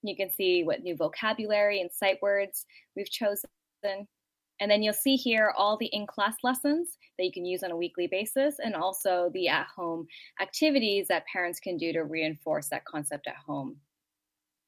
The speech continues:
So going into the storybook, you're able to open up that storybook.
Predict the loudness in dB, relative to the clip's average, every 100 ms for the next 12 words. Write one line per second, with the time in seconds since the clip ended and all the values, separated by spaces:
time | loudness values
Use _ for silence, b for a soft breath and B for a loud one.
0 | _ _ _ -6 4 4 4 0 -2 -4
1 | -2 0 2 2 2 0 -2 -12 _ _
2 | _ _ -2 2 4 4 2 0 -2 0
3 | -2 -2 -4 -4 -4 -6 -4 0 2 2
4 | 0 -4